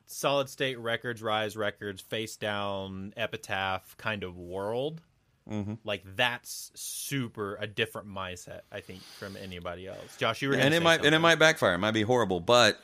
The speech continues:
Speaker 2: <laughs> but to a certain extent, that's what we've been talking about for the last, like, twenty minutes, and that's what I'm
Speaker 1: Yeah.
Speaker 2: saying is, like, that record that Bring Me the Horizon did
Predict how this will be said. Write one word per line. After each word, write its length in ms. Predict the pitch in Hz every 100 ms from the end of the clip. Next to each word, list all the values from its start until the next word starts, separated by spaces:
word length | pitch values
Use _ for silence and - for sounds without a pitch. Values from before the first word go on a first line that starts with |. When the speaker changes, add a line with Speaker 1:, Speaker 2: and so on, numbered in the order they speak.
| -
Speaker 2:
<laughs> 1160 | 453 - 453 - 403 370 - - - - -
but 320 | - 190 185 - - - -
to 100 | 160
a 60 |
certain 240 | 156 175 170
extent, 340 | 151 165 147
that's 200 | 127 131
what 120 | 139
we've 160 | 135 127
been 140 | 120
talking 360 | 110 120 117 110
about 420 | 92 90 92 - _ _ -
for 80 | 113
the 100 | 104
last, 260 | 95 92
like, 140 | 98 -
twenty 220 | 107 95
minutes, 280 | 90 90 -
and 60 |
that's 120 | 98 -
what 100 | 92
I'm 60 |
Speaker 1:
Yeah. 80 | 95
Speaker 2:
saying 200 | 107 101
is, 120 | 87
like, 240 | 92 92 - _ _ _ -
that 260 | 104 110
record 340 | 107 107 110 95
that 220 | 95 -
Bring 200 | 104 101
Me 60 | 98
the 80 | 95
Horizon 480 | 92 101 120 95
did 300 | 87 87 87